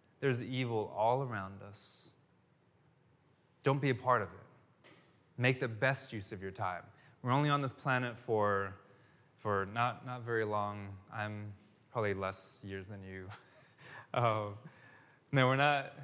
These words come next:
we're not on this planet for very long. And he says, "Make the best use of your time."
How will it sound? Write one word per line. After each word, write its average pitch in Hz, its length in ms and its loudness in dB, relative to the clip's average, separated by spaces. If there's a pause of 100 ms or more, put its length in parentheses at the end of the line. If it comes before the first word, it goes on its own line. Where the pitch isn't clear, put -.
(260)
we're 131 140 2
not 135 300 6
on 131 120 2
this 127 120 -4
planet 123 260 -2
for 113 60 -6
very 110 220 4
long. 95 320 -2 (320)
And 117 80 -2
he 120 80 2
says, 113 200 -2
"Make 123 320 -2
the 165 80 -4
best 110 600 -4 (340)
use 98 580 -6 (280)
of 101 140 -6
your 95 100 -4
time." 92 320 -8